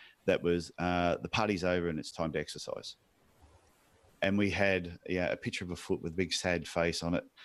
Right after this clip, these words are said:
And, and anyway, went through this certain spiel. We had the same message online, on our website, in the media, uh,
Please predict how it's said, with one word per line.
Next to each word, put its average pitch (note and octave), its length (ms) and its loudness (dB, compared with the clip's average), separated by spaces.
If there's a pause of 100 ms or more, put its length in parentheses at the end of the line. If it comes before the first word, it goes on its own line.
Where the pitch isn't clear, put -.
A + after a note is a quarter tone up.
(380)
And, G2 760 2 (880)
and C3 120 4
anyway, A2 300 6
went B2+ 200 2
through A#2 140 2
this G2 140 0
certain E2 200 2
spiel. G2 200 2
We F#2+ 100 2
had G2 100 2
the F2+ 40 -4
same A2 280 4
message G2 420 0
online, F2+ 640 4
on F#2 140 4
our F#2 80 4
website, F2 720 2 (480)
in G2+ 120 6
the G2 60 6
media, F2+ 720 4 (240)
uh, E2+ 240 4